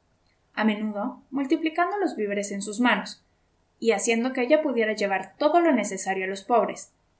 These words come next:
lo cual no habría podido lograrlo de otro modo a través de su fuerza natural. En su ardiente caridad, trabajó incesantemente por la conversión de los pecadores, ofreciendo sus continuas oraciones y ayunos. Todos sus discursos, acciones y su silencio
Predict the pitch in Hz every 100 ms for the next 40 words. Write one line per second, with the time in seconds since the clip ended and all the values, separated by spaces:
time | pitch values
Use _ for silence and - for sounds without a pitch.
0 | - 220 220 214 233 254 247 277 294 311
1 | 339 247 214 208 208 208 202 196 208 208
2 | 202 202 202 214 226 302 - - 220 202
3 | 202 220 226 226 - 190 - - 190 226
4 | 247 262 262 _ _ _ _ _ _ _
5 | _ _ - 226 226 226 240 269 370 285
6 | 202 190 196 - - _ 247 226 226 294
7 | 311 311 294 247 247 247 208 240 240 214
8 | 185 202 190 196 - 202 208 202 - 208
9 | 185 208 226 311 - - 240 233 233 277
10 | 311 339 277 - 202 202 226 226 226 202
11 | 185 - 233 294 302 214 190 185 - -
12 | - - _ _ _ _ _ _ - 269
13 | 330 - 262 202 202 220 202 196 185 -
14 | 196 - 220 208 185 - 202 196 196 202
15 | 202 190 208 254